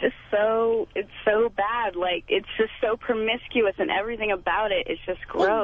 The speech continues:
Speaker 1: gross.
Speaker 2: guys are promiscuous. And by the way, women are promiscuous. They just lie about it.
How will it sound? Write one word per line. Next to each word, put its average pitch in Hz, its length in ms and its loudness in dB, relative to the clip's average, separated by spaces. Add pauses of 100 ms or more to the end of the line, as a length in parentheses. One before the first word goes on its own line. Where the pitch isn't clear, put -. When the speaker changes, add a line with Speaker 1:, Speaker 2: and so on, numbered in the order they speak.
(120)
Speaker 1:
gross. - 40 2
Speaker 2:
guys 349 320 2
are 349 220 0
promiscuous. - 800 -2 (120)
And 311 140 -2
by 349 180 6
the 320 80 0
way, 277 200 0
women 339 320 0
are 269 40 4
promiscuous. 220 560 0
They 294 120 -2
just 240 180 2
lie 339 340 2
about - 360 -4
it. - 200 -20